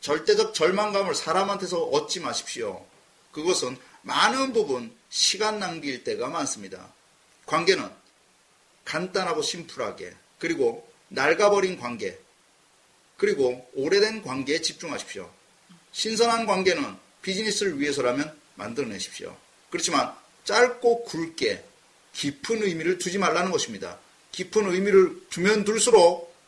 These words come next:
나는 나의 사생활이 파괴되며 나의 행복은 계속 그로 인해서 감정의 제어권을 뺏기기 때문에 나의 행복은 사라질 것입니다.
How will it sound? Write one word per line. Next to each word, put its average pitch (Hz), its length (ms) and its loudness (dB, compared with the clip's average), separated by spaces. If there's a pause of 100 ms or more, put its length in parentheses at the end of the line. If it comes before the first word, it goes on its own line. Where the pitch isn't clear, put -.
(140)
나는 143 420 -2
나의 170 360 6
사생활이 214 480 -2
파괴되며 151 680 -2 (260)
나의 135 400 2 (100)
행복은 214 520 2 (300)
계속 127 420 0
그로 269 300 -4
인해서 143 500 -2 (320)
감정의 160 600 -4
제어권을 143 540 2
뺏기기 226 420 2
때문에 107 380 -2 (260)
나의 123 380 2
행복은 147 600 -6
사라질 117 380 -6
것입니다. 95 440 -12